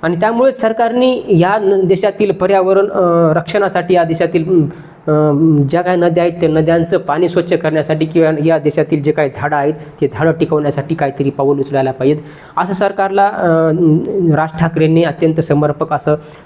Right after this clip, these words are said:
प्रश्न केला आणि अत्यंत समर्पक त्यांनी त्यांच्या मुद-, त्या मुद्द्याच्या माध्यमातून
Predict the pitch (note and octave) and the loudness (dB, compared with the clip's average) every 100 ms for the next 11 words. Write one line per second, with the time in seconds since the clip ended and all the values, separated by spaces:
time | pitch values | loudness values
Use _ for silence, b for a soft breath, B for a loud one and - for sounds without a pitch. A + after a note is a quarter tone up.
0 | - - - D#3 D#3+ D#3+ D#3 D#3 D#3 A2+ | -4 -2 2 0 2 0 0 0 0 0
1 | C#3 F#3+ F#3 F#3 F#3 E3+ E3+ E3+ E3 - | -2 0 0 0 0 0 0 -2 -8 -4
2 | E3+ E3+ E3+ D#3+ D#3+ D3+ D#3 - D#3+ D3+ | 2 2 2 0 0 0 0 0 0 2
3 | D3+ D3+ D#3 D3+ C#3+ C#3+ C#3 E3+ | 2 2 0 0 0 0 0 0